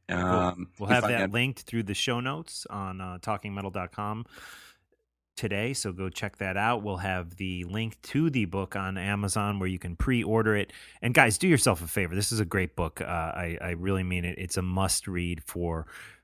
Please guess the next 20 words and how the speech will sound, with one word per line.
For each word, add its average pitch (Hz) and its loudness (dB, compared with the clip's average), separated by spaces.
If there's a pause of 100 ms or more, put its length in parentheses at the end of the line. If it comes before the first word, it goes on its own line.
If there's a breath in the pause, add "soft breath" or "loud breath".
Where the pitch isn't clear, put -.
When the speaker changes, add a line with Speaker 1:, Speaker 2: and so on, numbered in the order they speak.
Speaker 1:
fans 92 2
of 85 -2
hard 92 2
rock 85 0
and, 85 -6
and 85 -6
heavy 87 -2
metal 80 -4
and 82 -6
people 85 -6
who 87 -4
just - -6
love 87 0
the 82 -2
history 85 0
of 78 -4
it 78 -6
like 76 -4
I 78 -2
do. 73 -10